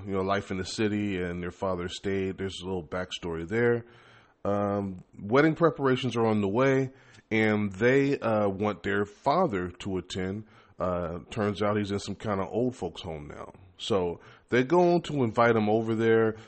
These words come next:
and they go to this, the old folks' home, and it's, like, overcrowded. It looks poorly, uh, kept and doesn't look like it's funded very well or taken care of. Um, they're clearly short-staffed and actually restrain the old people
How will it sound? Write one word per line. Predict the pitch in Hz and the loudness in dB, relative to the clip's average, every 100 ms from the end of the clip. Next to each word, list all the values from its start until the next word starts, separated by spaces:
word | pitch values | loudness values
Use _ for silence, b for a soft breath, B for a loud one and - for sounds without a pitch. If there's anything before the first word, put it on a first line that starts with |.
| B - | B 0
and | 107 104 | 0 2
they | 98 | -2
go | 87 113 | 2 2
to | 113 104 | 2 0
this, | 98 - - | -2 -8 -2
the | |
old | 98 107 107 | 2 2 2
folks' | 101 95 | -2 -4
home, | - 92 95 | -2 -4 -2
and | 92 | -4
it's, | 90 | -4
like, | 101 90 - | -6 -6 -6
overcrowded. | 101 95 82 - 107 101 101 101 | -4 -4 -6 -8 -2 0 2 2
It | 98 90 | 0 -2
looks | 92 - - - - | -6 -6 -12 -14 -12
poorly, | 98 98 101 98 95 87 B B B | -4 0 0 -2 -6 -10 B B B
uh, | 82 82 80 80 | -6 -4 -6 -8
kept | - - 95 95 - | -10 -2 0 0 -4
and | 87 85 78 76 80 80 | -10 -10 -10 -14 -16 -14
doesn't | - 101 | -6 -4
look | 98 | -4
like | 95 92 | -6 -8
it's | 92 | -12
funded | 78 - 117 117 92 80 | -16 -2 0 2 -2 -4
very | 92 92 | -4 -4
well | 90 90 92 90 | -4 -4 -4 -4
or | 85 | -8
taken | - 95 87 | -6 -8 -8
care | - 120 107 | -4 0 2
of. | 87 82 82 B B B B B | 0 -4 -10 B B B B B
Um, | 90 92 92 90 90 90 95 | -6 -4 -4 -6 -10 -10 0
they're | 117 | 2
clearly | 110 - 151 165 | 2 4 4 4
short-staffed | 131 135 113 110 - 110 104 104 - B B - | 0 0 0 0 -2 0 2 0 -4 B B -2
and | 110 | 0
actually | 113 - 101 | 0 0 -4
restrain | 101 - - 120 127 123 | -2 -4 -2 0 2 2
the | 107 | 0
old | 95 104 101 - | 0 0 -2 -4
people | 107 104 98 98 | -4 -4 -4 -4